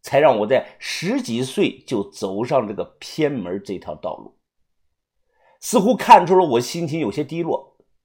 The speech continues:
他对我又笑了笑。<laughs> “哎呀，小伙子啊，你也不必难过啊。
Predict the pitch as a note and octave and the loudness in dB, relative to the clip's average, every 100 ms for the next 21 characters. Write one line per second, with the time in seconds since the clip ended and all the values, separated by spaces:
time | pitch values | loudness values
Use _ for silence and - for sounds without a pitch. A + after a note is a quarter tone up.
0 | _ - D3+ E3+ G2 F#2 C#3 - - F#3+ | _ -2 2 2 0 -2 -2 -6 -6 -6
1 | - - - _ _ - C#3+ - - - | -6 -14 -20 _ _ -6 -4 -6 -8 -14
2 | - - _ - _ - - - - - | -16 -18 _ -20 _ -20 -20 -20 -20 -20
3 | - _ _ _ - B2 C3+ B2+ A#2+ A#2+ | -20 _ _ _ -6 0 2 4 2 0
4 | A2+ - A2 G#2 G#2 A#2+ A#2+ - - - | -2 -2 -2 0 0 -2 -4 -8 -20 -18
5 | - G2+ G2 - F#2 F#2 F#2 G2+ A#2 C#3 | -8 -8 -8 -12 -14 -12 -12 -10 -2 -2
6 | - A2 | -2 -6